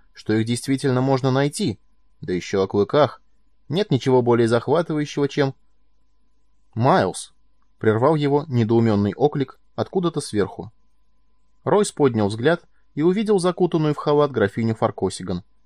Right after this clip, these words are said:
которая, перегнувшись через перила лестничной площадки, разглядывала сына.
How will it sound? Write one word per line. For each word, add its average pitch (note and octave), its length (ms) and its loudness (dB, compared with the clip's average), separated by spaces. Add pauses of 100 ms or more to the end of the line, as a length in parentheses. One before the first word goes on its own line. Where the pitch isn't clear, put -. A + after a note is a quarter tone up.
(220)
которая, B2 380 2
перегнувшись A#2+ 560 -2
через G#2+ 240 -4
перила B2 360 0
лестничной G#2 480 -2
площадки, D#3 600 -4 (220)
разглядывала D#3 600 0
сына. F#2 400 -6